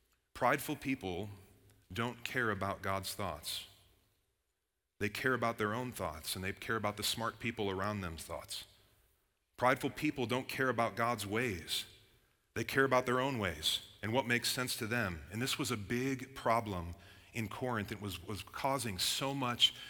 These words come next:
division among the people, and the church was starting to decline. And that pride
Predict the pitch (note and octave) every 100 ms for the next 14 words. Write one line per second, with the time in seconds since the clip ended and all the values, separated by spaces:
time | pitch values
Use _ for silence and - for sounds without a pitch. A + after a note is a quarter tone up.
0 | - G#2 G2+ A2 F#2+ D#2 D#2 - - -
1 | - _ - A2+ A2 G#2 A2+ G#2 G2 F#2+
2 | - - A#2+ - F#2+ - - G2 F#2 F2+
3 | G2 F2+ - E2+ D2+ - - - _ _
4 | _ _ _ - A2+ C3+ - - C3+ A2+
5 | F2+ E2+